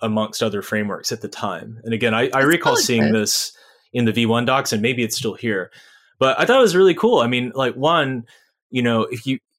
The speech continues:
Speaker 1: I mean, let's, let's be honest, like, we live in a, a world where people approach anything knowing most likely what some of their other options are. And so not just why would I pick this, but I, I, I,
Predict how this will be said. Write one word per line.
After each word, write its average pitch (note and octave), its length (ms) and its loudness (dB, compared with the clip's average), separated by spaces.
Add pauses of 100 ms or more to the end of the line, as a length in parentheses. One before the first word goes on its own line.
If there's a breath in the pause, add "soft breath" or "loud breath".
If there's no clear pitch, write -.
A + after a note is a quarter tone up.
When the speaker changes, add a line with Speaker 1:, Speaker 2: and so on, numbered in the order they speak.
(360)
Speaker 1:
I C3+ 80 -6
mean, C3 300 -8
let's, C#3 320 -4
let's B2 180 -6
be A#2+ 120 0
honest, C#3 280 2
like, A#2 140 0
we B2 160 0
live B2+ 240 0
in A#2+ 160 0
a, G#2+ 320 0
a A2+ 80 0
world A2 560 0
where G#2 500 0 (560)
people D#3+ 480 2 (240)
approach - 460 0
anything A2 800 -2
knowing A2 500 0 (1200)
most B2+ 240 0
likely A#2+ 320 0
what G#2 240 -2
some A2+ 140 -2
of G#2 140 0
their G#2 160 0
other F#2+ 240 -4
options A2 480 -4
are. G#2 240 -6
And A2+ 120 -6
so A2 300 -2 (760 loud breath)
not D3+ 260 0
just D3 280 -2
why A2+ 160 0
would B2 160 2
I G#2+ 60 0
pick A2+ 260 -2
this, F#3 180 2
but A#2+ 160 2
I, A#2 220 0
I, A#2+ 260 0
I, A#2 120 0